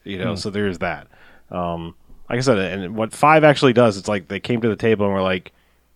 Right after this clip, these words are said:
Speaker 1: "We could end the series. We got some ideas. This might be the end." I think it's, I think it's the end. I don't know.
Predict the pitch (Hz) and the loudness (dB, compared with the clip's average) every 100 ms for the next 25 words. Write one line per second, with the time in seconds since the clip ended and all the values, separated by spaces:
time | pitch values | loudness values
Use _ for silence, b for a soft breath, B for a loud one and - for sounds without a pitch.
0 | _ _ _ _ _ _ _ _ 113 120 | _ _ _ _ _ _ _ _ -2 2
1 | 160 175 170 - 175 147 131 110 120 120 | 4 6 4 6 8 8 6 4 0 2
2 | 127 131 123 117 120 117 113 104 - - | 2 4 2 4 4 4 4 0 -6 -14
3 | _ _ _ _ _ _ _ _ _ _ | _ _ _ _ _ _ _ _ _ _
4 | _ 131 113 - 110 98 101 95 82 107 | _ -8 -6 0 0 0 0 0 0 -2
5 | 120 104 92 73 92 92 76 - 65 - | -2 -4 -6 -8 -8 -8 -12 -14 -20 -16
6 | - 113 98 76 | -6 -4 -4 -6